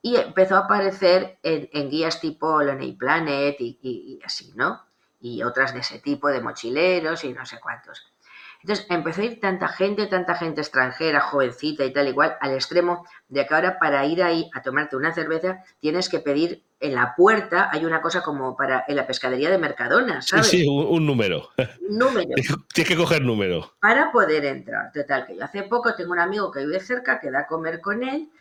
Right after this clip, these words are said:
Speaker 1: y entonces cos-, pe-, cogimos el número, entramos, es-, el sitio, entre comillas, no es, no es mu-, ni muy bonito, ni muy elegante, ni nada, es más bien tirando bastante cutre, pero bueno, ahí fuimos. Total, que, que comimos muy poquito, un par de cervezas,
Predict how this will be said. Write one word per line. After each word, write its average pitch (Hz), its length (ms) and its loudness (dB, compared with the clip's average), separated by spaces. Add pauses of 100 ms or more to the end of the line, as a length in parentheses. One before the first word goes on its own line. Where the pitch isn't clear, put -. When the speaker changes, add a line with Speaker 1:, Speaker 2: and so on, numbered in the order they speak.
(220)
Speaker 1:
y 151 100 -4
entonces 165 380 2 (100)
cos-, - 360 -2
pe-, 156 160 0
cogimos 139 540 -2
el 156 160 0
número, 208 400 2
entramos, 151 580 -4 (240)
es-, - 220 -20
el 123 80 -10
sitio, 143 300 -4
entre 131 260 -6
comillas, 135 560 -2 (240)
no 143 160 0
es, 139 180 -4
no 139 240 0
es 131 140 -4
mu-, 143 100 -4
ni 143 180 -2
muy 165 200 0
bonito, 202 520 2
ni 175 140 0
muy 143 160 0
elegante, 151 400 0
ni 202 80 -2
nada, 151 240 0
es 147 80 -2
más 147 140 2
bien 190 160 0
tirando 175 260 0
bastante 147 480 0
cutre, 240 380 0
pero 143 140 -6
bueno, 226 180 0
ahí - 160 -6
fuimos. 233 360 0 (640)
Total, 175 480 2
que, - 360 -4
que 170 160 -4
comimos 165 500 0
muy 185 160 -4
poquito, 226 480 0
un 170 80 -4
par 151 160 -4
de 160 140 -6
cervezas, 254 960 2